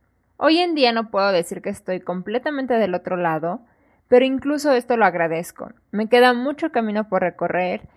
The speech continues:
y con ello aprender muchísimas cosas. Y una de ellas, que además de influir en mi forma de ver la vida, espero fielmente que cambie mi pensamiento creativo y la manera en cómo veo al diseño, al arte, la fotografía, la publicidad,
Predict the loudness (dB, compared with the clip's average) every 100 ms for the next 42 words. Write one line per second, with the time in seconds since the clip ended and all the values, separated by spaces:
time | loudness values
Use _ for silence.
0 | _ -6 0 2 4 2 2 2 0 -2
1 | -2 -2 -8 -10 -8 -8 -8 -8 -8 -8
2 | -12 -14 -18 _ _ _ -4 -2 4 4
3 | 6 6 4 2 2 2 -2 -8 -4 0
4 | 2 0 -2 -2 -2 -4 -2 -2 -2 -4
5 | -6 -4 -2 0 0 0 0 0 -2 -4
6 | -2 -4 -4 -12 -8 -4 -2 -2 -2 0
7 | 0 -2 -2 -4 -6 -6 -6 -6 -6 -8
8 | -8 -8 -8 -8 -6 -6 -6 -6 -6 -8
9 | -12 _ _ -2 2 2 0 -2 -2 -4
10 | -2 -2 0 2 4 2 -2 -8 -4 -4
11 | -4 -6 -6 -2 0 0 -4 -6 -6 -8
12 | -10 -6 -6 -6 -8 -4 -4 -4 -6 -8
13 | -8 -8 -4 -2 -4